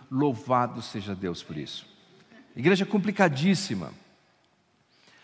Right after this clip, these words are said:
Então Paulo, ele escreve para essa igreja uma carta que não está no Novo Testamento, mas é conhecida, ou talvez uma parte dela esteja,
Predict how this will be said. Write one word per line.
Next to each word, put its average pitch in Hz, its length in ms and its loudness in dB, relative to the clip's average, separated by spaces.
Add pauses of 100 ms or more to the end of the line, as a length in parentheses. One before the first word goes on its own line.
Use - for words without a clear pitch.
(640)
Então 226 380 4
Paulo, 185 760 4
ele 208 180 4
escreve 190 760 4
para 147 140 0
essa 139 180 -2
igreja 123 480 2
uma 151 180 2
carta 156 760 2
que 107 280 -2
não 127 200 0
está 151 420 0
no 202 120 -2
Novo 110 240 -2
Testamento, 139 720 -4
mas 160 160 -2
é 170 40 -2
conhecida, 160 600 -4
ou 135 60 -4
talvez 127 300 -4
uma 131 160 -2
parte 190 420 2
dela 117 220 0
esteja, 127 500 -2